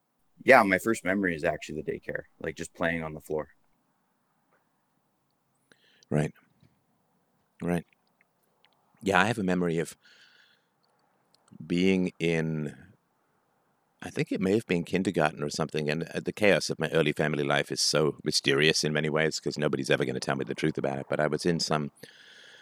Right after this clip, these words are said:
Speaker 2: school, but it wasn't in my local neighborhood. It was, uh, with my cousin and my, eh,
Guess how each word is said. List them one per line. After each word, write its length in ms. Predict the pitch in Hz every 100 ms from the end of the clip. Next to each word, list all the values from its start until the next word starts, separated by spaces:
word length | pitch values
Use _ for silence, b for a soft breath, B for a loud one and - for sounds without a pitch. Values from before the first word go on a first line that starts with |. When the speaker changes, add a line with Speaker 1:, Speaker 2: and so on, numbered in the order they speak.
| B
Speaker 2:
school, 360 | - - 147 139
but 120 | 95
it 100 | 95
wasn't 300 | 104 110 98
in 140 | 90
my 100 | 82 76
local 280 | 85 -
neighborhood. 480 | 78 80 73 71 - - _ _ _ _ -
It 100 | 82 -
was, 280 | 80 - 78
uh, 280 | 73 69 69 - _ _ _ _ _ _ _ _ _ _ _ -
with 180 | 87
my 340 | 82 78 76 71 _ _ _ _ _ _ _ _ _ _ _ _ -
cousin 520 | - 135 - 73 73 - -
and 420 | 82 80 78 -
my, 320 | - 78 76 71 _ _ _ _
eh, 200 | - -